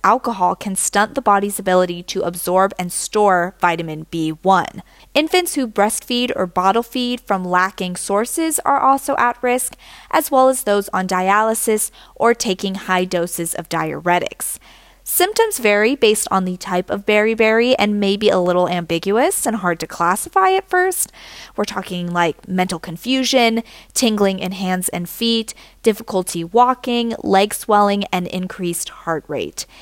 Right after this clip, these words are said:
If left untreated, beriberi can turn deadly or lead to serious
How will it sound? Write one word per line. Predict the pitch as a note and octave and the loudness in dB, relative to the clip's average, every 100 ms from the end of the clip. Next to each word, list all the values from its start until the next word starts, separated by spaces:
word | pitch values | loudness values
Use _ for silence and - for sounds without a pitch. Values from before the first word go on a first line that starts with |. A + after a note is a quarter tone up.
| - - _ | -20 -20 _
If | C#4+ F4+ D#4+ | 2 2 4
left | C#4 C4+ - - - | 2 2 -2 -6 0
untreated, | G#3+ A3+ - F#3 F3 E3+ - - | 0 0 0 0 2 0 -2 0
beriberi | F#3+ A3+ B3+ G3 F#3 F3+ F3 | 2 4 2 4 4 2 0
can | - F#3 | -4 -8
turn | - F3 E3+ F3 F#3 | -6 -6 -6 -8 -8
deadly | E3 D#3+ D#3+ D#3 D#3+ | -4 -4 -2 -6 -2
or | G#3+ C4 C#4 | 4 4 6
lead | A3+ G#3+ G#3 - | 4 2 -2 -12
to | - F#3 | -10 -8
serious | - - F#3 F3+ F3+ - | -6 -2 -2 0 -2 -6